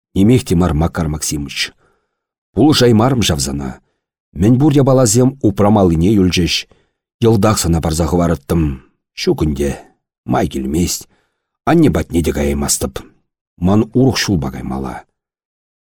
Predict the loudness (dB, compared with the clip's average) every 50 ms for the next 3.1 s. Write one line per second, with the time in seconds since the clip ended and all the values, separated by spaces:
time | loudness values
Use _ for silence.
0 | _ _ _ _ -10 -6 -4 -2 -2 -2 -4 -6 -8 -8 -8 -6 -6 -8 -10 -14
1 | _ _ _ _ _ _ _ _ _ -4 0 2 2 2 2 2 0 0 0 2
2 | 2 2 2 2 0 -2 -4 -4 -4 -4 -4 -6 -4 -2 -2 0 -2 -4 -6 -10
3 | -12 -14